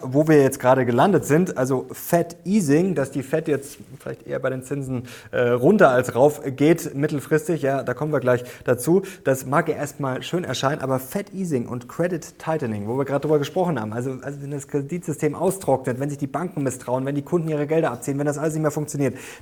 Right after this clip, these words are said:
das ist nicht gerade das beste Umfeld für Aktien, sondern wenn wir jetzt mal in diesen vier Quadranten denken, es ist das schlechteste. Und dann steigt jetzt natürlich auch noch die Rezessionsgefahr. Goldman Sachs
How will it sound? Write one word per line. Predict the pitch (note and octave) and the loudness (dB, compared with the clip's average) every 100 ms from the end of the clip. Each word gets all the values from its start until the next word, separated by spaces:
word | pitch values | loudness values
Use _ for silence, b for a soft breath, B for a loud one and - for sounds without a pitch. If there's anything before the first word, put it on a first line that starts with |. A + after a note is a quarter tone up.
| - | 0
das | D#3 F3 | 2 2
ist | - E3 E3+ - - | 0 0 0 -2 -4
nicht | D3 F3+ - | -2 -2 -4
gerade | C3+ C#3+ | -4 -2
das | C3+ C3 | -2 -2
beste | D3 D3 - | -4 -6 -8
Umfeld | - C#3+ D3+ | -10 -4 -4
für | - - | -4 -10
Aktien, | - - D#3+ - | -10 -8 -8 -8
sondern | G#2+ A2 F3 F#3 D#3 | -2 4 4 4 2
wenn | C#3 | 0
wir | C3+ | 0
jetzt | C3 | -2
mal | B2 | -4
in | |
diesen | B2 B2 | -6 -6
vier | A#2+ C3+ | -6 -6
Quadranten | C3+ A#2+ A2+ B2+ B2 | -4 -4 -4 -6 -6
denken, | A#2 C3 C#3+ B B | -6 -6 -8 B B
es | A#2+ G#2 | -12 -8
ist | A2 A2+ - - | -10 -10 -14 -16
das | F#2 G#2 - - _ - | -12 -10 -12 -18 _ -20
schlechteste. | - A2+ - - - _ _ _ | -10 -10 -10 -20 -20 _ _ _
Und | C#3+ C3 | -4 4
dann | E3 F3 | 4 6
steigt | E3+ E3+ | 6 8
jetzt | D#3+ | 6
natürlich | D3+ D#3 D3 | 4 4 4
auch | |
noch | D3 C#3 | 2 2
die | C3 | 2
Rezessionsgefahr. | C3 C3 C#3+ F3+ F3 D#3 D3 C#3+ | 2 0 0 0 2 4 4 6
Goldman | C#3 C#3 B2+ | 4 4 0
Sachs | C#3+ C#3+ - | 0 -2 -4